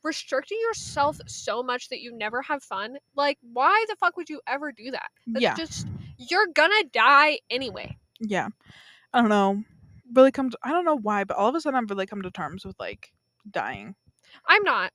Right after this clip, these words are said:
Speaker 2: <laughs>
Speaker 1: I probably never will be, but
Speaker 2: I don't know why, but all of a sudden I'm like, you know, like, we're all gonna die one day.
Speaker 1: I think it might be that seasonal depression there a
Speaker 2: It
Speaker 1: little bit.
Speaker 2: probably is.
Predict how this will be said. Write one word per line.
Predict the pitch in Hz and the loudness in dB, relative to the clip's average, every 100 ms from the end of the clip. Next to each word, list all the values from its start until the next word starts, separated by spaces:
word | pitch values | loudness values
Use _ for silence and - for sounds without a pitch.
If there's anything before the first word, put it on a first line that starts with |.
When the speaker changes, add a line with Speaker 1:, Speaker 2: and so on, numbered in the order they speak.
| _ _ | _ _
Speaker 2:
<laughs> | _ - - | _ -8 2
Speaker 1:
I | 311 - 523 269 302 302 | 6 10 8 10 6 8
probably | 339 294 | 6 6
never | 262 233 220 | 2 0 -2
will | 214 | -4
be, | 208 202 | -6 -8
but | 214 196 - _ 254 | -6 -8 -8 _ 0
Speaker 2:
I | 294 | 2
don't | 320 | 2
know | 320 | 0
why, | 220 202 190 | 0 -4 -4
but | 202 | -4
all | 202 | -2
of | 226 | -4
a | 247 | -4
sudden | 233 214 | -8 -8
I'm | 202 | -8
like, | 202 214 | -10 -10
you | |
know, | 269 262 | -12 -10
like, | 240 208 _ | -10 -12 _
we're | 240 254 | -14 -8
all | 202 | -8
gonna | 165 160 | -8 -12
die | - - | -16 -18
one | - | -16
day. | - 220 220 _ - | -14 -14 -16 _ -20
Speaker 1:
I | |
think | - 370 330 | -12 -12 -10
it | 233 | -12
might | 226 | -10
be | 214 | -8
that | 226 - | -10 -12
seasonal | - 233 247 - | -16 -12 -12 -12
depression | 226 294 - 330 | -10 -10 -10 -12
there | 320 320 | -10 -6
a | |
Speaker 2:
It | 294 | -4
Speaker 1:
little | 311 | -4
bit. | |
Speaker 2:
probably | 208 185 139 117 | 0 2 2 -2
is. | 135 208 | -4 -6